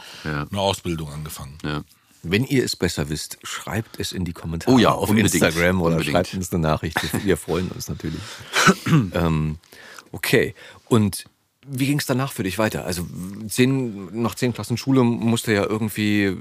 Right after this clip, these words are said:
Speaker 3: dir was überlegt haben oder wurde das für dich entschieden, was du, was du dann weitermachst?
Speaker 1: Nee, also me-, meine Eltern waren nie,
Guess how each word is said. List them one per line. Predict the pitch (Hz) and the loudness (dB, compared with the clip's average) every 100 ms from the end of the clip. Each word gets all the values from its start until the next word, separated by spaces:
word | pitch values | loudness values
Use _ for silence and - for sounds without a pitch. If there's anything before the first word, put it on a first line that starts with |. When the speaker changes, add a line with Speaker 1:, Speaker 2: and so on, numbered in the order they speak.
| - | -10
Speaker 3:
dir | - - - 85 | -18 -14 -8 -6
was | 87 | -4
überlegt | 98 104 127 | 0 0 -2
haben | 135 156 143 | -2 0 2
oder | 98 90 | 2 4
wurde | 110 101 | 4 4
das | 85 - | 2 -2
für | 87 | -4
dich | 82 | -4
entschieden, | 80 - 87 78 76 | -4 -4 -4 -4 -6
was | 71 - | -6 -6
du, | 76 - | -6 -8
was | 80 | -10
du | - | -10
dann | 78 76 | -8 -10
weitermachst? | - 78 73 73 76 - - | -10 -8 -8 -8 -10 -14 -4
Speaker 1:
Nee, | 95 95 | 2 4
also | 62 92 | 4 2
me-, | 90 85 | 2 2
meine | 90 92 | 2 2
Eltern | 90 107 95 85 | 2 2 2 4
waren | 78 85 82 | 4 4 2
nie, | 87 98 95 | 2 2 2